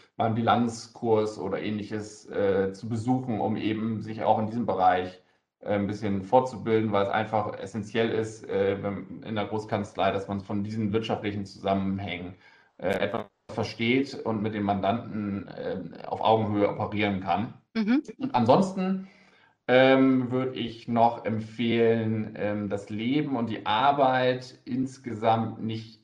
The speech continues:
Speaker 1: obwohl sie natürlich sehr, sehr ernst ist und, äh, verstehe mich nicht falsch, ähm, bei aller notwendigen Ernsthaftigkeit, aber auch den, den Spaß und die Freude an den Dingen nicht aus dem,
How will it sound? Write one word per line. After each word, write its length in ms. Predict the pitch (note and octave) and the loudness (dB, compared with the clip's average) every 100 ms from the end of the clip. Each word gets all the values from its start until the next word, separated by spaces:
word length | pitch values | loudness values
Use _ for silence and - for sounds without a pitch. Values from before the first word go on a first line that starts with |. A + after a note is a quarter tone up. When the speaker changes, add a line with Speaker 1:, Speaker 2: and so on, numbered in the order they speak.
| - | -6
Speaker 1:
obwohl 280 | A2 A#2+ B2 | -2 0 0
sie 80 | |
natürlich 220 | A2 A2 G#2 | 0 -2 0
sehr, 240 | G2 G2 | 2 2
sehr 160 | G2 F#2+ | 0 0
ernst 380 | A2 G2+ - | 0 0 -6
ist 260 | - - - | -4 -4 -4
und, 480 | F#2 G#2+ G2 F#2+ - | -4 -2 -4 -6 -8
äh, 480 | - G2+ G2+ G2 G2 G2 G2 G2 G2 F#2+ F#2+ F#2+ F2+ | -2 0 2 0 -2 -4 -8 -10 -10 -12 -14 -16 -16
verstehe 300 | A2 - G#2 | -18 -6 -6
mich 100 | G2+ | -6
nicht 140 | F#2+ | 0
falsch, 340 | A2 A2+ - - - - - _ - | 4 6 4 -2 -16 -20 -20 _ 4
ähm, 680 | A2+ A2+ A2+ A2 A2 G2 D2 F2+ | 8 8 6 0 -2 -8 -10 0
bei 140 | - | 2
aller 180 | G2 A2+ | 4 2
notwendigen 760 | A#2 A#2 A2+ A2 A2+ A2+ A2 - | 2 0 0 0 2 0 -4 -4
Ernsthaftigkeit, 680 | A2 A#2+ - A#2+ G#2 - A2 | -4 -2 -6 -8 -4 0 2
aber 200 | - - | 2 2
auch 160 | G#2+ | 2
den, 280 | A2 G#2 G2 | 2 -2 -2
den 460 | G2+ G2+ G2 F#2 - | -2 -2 -4 -6 -10
Spaß 520 | - - G2+ A#2 A2+ | -6 2 4 4 2
und 60 | G#2+ | -6
die 80 | |
Freude 540 | G#2+ - A2 B2+ G#2+ - | -6 2 6 8 6 4
an 80 | G2+ | 0
den 140 | G2+ | -2
Dingen 340 | G2+ F#2+ F#2+ | -2 -2 -2
nicht 200 | G2+ G2+ | -4 -2
aus 180 | G2+ G2+ | -2 -2
dem, 320 | G2 F#2+ F#2 | -4 -4 -6